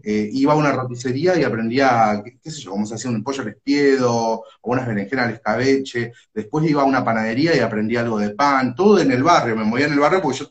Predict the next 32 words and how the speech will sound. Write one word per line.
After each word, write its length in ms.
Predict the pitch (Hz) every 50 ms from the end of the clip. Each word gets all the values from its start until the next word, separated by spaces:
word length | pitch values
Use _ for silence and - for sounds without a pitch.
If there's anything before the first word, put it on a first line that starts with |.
| _ _
tenía 280 | - 123 123 139 147
mi 120 | 147 143 131
trabajo 500 | 127 127 127 127 139 147 - - 175 156
que 100 | 131 107
trabajaba 640 | - 104 107 107 107 - 117 120 131 151 160 156 - - _ _ _ _
hasta 240 | - 101 90 - 104
las 140 | 101 101 -
tres 180 | - 117 123 120
de 40 |
la 140 | 110 110 104
tarde. 280 | 131 160 151 123 104 101
Después 240 | - - 127 123 -
salía 360 | 139 131 120 131 147 156 165
y 80 | 143
a 80 | 117 107
la, 320 | 104 101 98 101 101 101 - _ _ _ _ _ _ _
eh, 140 | - 101 101 98
hacía 400 | - - - - - 123 120 120
eso 220 | 123 120 - - 107
como 180 | 117 110 110
una 160 | 113 117 110 -
pasantía, 520 | - - - 110 123 123 165 156 135 120
iba 160 | 120 110 107 107
dos 260 | 120 127 139 131 -
o 60 | -
tres 160 | - 113 120
veces 200 | 123 120 120 120
por 140 | 113 107 -
semana, 480 | - 110 107 120 131 139 139 135 131 123
no 140 | 123 123
tenía 260 | 120 120 117 117 113 110
horario, 760 | 110 123 131 139 139 135 131 127 123 123 120 120 120 -